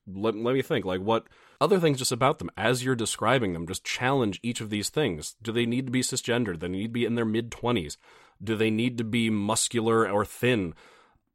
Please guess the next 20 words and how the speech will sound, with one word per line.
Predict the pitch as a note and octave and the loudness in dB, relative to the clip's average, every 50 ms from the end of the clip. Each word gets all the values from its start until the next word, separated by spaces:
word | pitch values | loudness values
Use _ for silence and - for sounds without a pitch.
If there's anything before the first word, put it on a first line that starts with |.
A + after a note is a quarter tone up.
| _ _ - - | _ _ -2 2
Any | D#3+ F3+ G3+ G3 F3 | 2 4 6 6 4
of | D3+ C3 | 6 6
these | B2+ A#2+ A#2+ - | 4 2 2 2
things, | - A#2 G#2 G2 F#2+ - | 0 -2 -2 -2 -2 -4
can | - - - - C#3 D#3 D#3+ | -8 -10 -4 -2 0 0 0
you | C#3+ C#3+ | 0 -2
challenge | C3+ - - C3 C3 C#3+ C#3+ C3 B2 G#2+ | -2 -4 -2 -2 0 2 2 2 0 -2
them | F#2 G2+ G2 F#2+ F#2 | -2 -2 -2 -2 -2
and | E2 G2+ G2+ | -2 -4 -4
just | F#2+ G#2 G2+ - | -4 -4 -6 -6
think | - - - D#3+ E3+ - | -10 -2 -2 -2 -2 -2
to | - B2+ | -4 -4
yourself, | A2 G2+ - - G2 F#2 F2+ F#2+ | -4 -2 -2 -2 -2 -4 -4 -6
"Does | G2+ B2 D#3 F#3+ F3+ F3 | -2 0 0 0 0 -2
this | F3 - C3+ | -4 -4 -2
need | B2 B2+ C3+ C#3+ C#3+ C3 | -2 -2 0 -2 -2 -4
to | B2 | -4
be | A2 G#2+ G#2+ | -2 -2 -2
the | F#2 F#2 | -2 -4
case?" | - - G2 D#2 A#1+ - - | -4 -4 -4 -4 -4 -6 -8